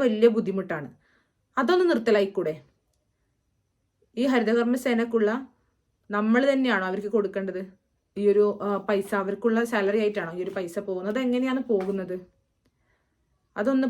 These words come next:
പറഞ്ഞു തരണം. കാരണം അറിയാൻ വേണ്ടി പലർക്കും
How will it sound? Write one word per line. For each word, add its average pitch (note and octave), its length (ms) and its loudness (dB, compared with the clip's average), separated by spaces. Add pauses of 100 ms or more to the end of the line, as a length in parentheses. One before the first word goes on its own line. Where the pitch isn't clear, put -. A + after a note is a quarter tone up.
പറഞ്ഞു F#3 280 0
തരണം. D3 260 -6 (1120)
കാരണം A3+ 280 2
അറിയാൻ A3+ 300 2
വേണ്ടി B3 200 0 (100)
പലർക്കും A3+ 540 4